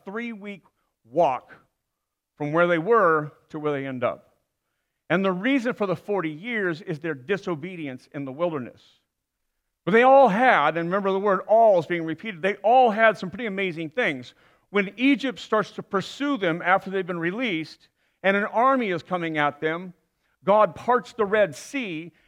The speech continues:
and lets them walk by on dry ground. And once they get out of the water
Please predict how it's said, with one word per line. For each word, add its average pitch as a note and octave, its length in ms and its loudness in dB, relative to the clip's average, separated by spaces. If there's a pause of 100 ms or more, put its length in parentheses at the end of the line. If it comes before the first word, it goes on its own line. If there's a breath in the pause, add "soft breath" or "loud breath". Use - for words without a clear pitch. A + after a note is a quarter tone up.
and G3 160 0
lets G3+ 220 0
them F3+ 280 -4
walk G3+ 340 2
by F#3+ 220 4
on E3 200 0
dry E3 340 0
ground. C#3+ 580 -2
And G3 140 0
once G#3+ 200 0
they G#3 140 0
get F#3 220 -2
out B3 200 6
of A#3+ 140 -2
the F3+ 80 -2
water D#3 560 0